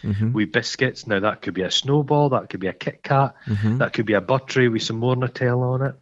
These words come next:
Speaker 2: It just,
Speaker 1: Mm-hmm.
Speaker 2: I'll, it's a free form it. Then four o'clock, I'm starting to crave again,
Speaker 1: <laughs>
Speaker 2: takeaway. Probably a fourteen-inch munchie box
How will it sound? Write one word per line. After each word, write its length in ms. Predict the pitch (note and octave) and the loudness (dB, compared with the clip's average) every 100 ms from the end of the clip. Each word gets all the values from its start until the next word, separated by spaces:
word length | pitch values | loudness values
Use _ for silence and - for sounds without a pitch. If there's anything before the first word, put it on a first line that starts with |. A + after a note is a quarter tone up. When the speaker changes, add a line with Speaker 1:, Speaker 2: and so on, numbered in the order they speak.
| _ - | _ -10
Speaker 2:
It 120 | C3 - | -8 -6
just, 200 | B2 A#2 | -6 -2
Speaker 1:
Mm-hmm. 80 | |
Speaker 2:
I'll, 120 | B2 - | -2 -2
it's 180 | - | -8
a 40 | - | -16
free 240 | - D#3 | 0 0
form 380 | C3+ B2+ G#2 F2+ | 2 2 0 0
it. 80 | - _ _ _ - - - - | -10 _ _ _ -20 -20 -20 -2
Then 180 | A#2 A#2 | 0 0
four 300 | - E3 F3 | 0 2 4
o'clock, 420 | E3 C#3+ A#2+ - | 2 2 2 0
I'm 100 | G#2+ | -8
starting 360 | - A#2+ A2+ A2+ | -4 -2 -2 -4
to 180 | G#2+ F#2 _ _ | -6 -8 _ _
crave 640 | - B2 A2 G2+ - - _ _ _ _ _ _ _ - - | -4 2 2 0 -4 -20 _ _ _ _ _ _ _ -12 -8
again, 340 | G#2 G#2 G2 | -2 2 2
Speaker 1:
<laughs> 240 | E2+ - - | 0 -6 0
Speaker 2:
takeaway. 480 | A#2 - G2 E2 D2 _ _ _ _ _ _ - _ - - - | 0 2 -2 -2 -6 _ _ _ _ _ _ -20 _ -20 -20 -4
Probably 400 | B2 A#2+ A2 A2 | 0 0 0 0
a 40 | |
fourteen-inch 680 | F2+ D3 D#3 D#3 D#3+ B2+ G#2+ | 0 0 0 2 0 0 -2
munchie 360 | A2+ G#2+ - G#2 | -4 -4 -4 -4
box 320 | G2+ G#2+ - | 0 0 -2